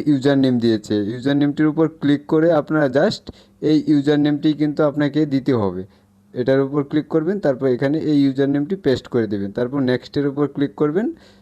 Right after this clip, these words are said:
তারপর আপনাকে কিন্তু একটি পাসওয়ার্ড দিয়েছে, এ দেখুন পাসওয়ার্ড। এই পাসওয়ার্ডের উপর ক্লিক করে এটা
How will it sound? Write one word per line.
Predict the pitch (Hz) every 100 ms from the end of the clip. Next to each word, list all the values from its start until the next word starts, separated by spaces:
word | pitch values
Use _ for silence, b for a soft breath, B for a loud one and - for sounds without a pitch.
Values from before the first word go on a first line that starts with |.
| b -
তারপর | 127 127
আপনাকে | 151 143 156 151
কিন্তু | 147 143
একটি | 151 170
পাসওয়ার্ড | 160 135 127 - 135 120
দিয়েছে, | 113 110 101 - 92 b b
এ | - 127
দেখুন | 143 143 180 226 -
পাসওয়ার্ড। | 127 117 - 101 - b b
এই | -
পাসওয়ার্ডের | 131 147 143 151 143 156
উপর | 156
ক্লিক | 160 - 143
করে | - 156
এটা | 143